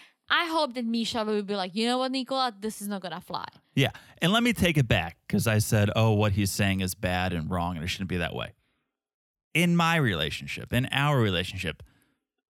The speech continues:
Speaker 2: I feel it would be wrong. In my parents and my sisters and my friend, everybody I
Speaker 1: Because
Speaker 2: know.
Speaker 1: of the religion. We're not religious.
Speaker 2: No, but not even that. In every rela-, relationship I know intimately, that would be the wrong way to go about things.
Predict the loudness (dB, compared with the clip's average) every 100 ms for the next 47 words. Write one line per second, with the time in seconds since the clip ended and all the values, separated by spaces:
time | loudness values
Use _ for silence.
0 | _ -2 -2 -2 -2 -2 -4 -8 -6 -6
1 | -4 -2 0 -2 -2 -2 0 0 0 0
2 | 0 0 0 -2 -2 0 0 0 0 0
3 | -2 -2 -2 -4 -6 -2 -2 0 0 0
4 | 2 2 4 2 2 0 0 0 -2 -2
5 | -2 -2 -2 -2 -2 -4 -2 -2 0 0
6 | 2 4 4 4 2 0 -4 _ _ _
7 | _ -2 2 4 4 4 2 -2 -8 -2
8 | 2 2 2 2 2 2 2 0 2 4
9 | 4 4 4 2 0 0 -2 -2 -2 -2
10 | -8 _ _ -4 0 2 2 2 2 2
11 | 2 2 0 2 2 2 2 2 2 0
12 | -2 -6 _ _ _ _ -8 -4 0 0
13 | 0 -2 -4 -6 -12 -12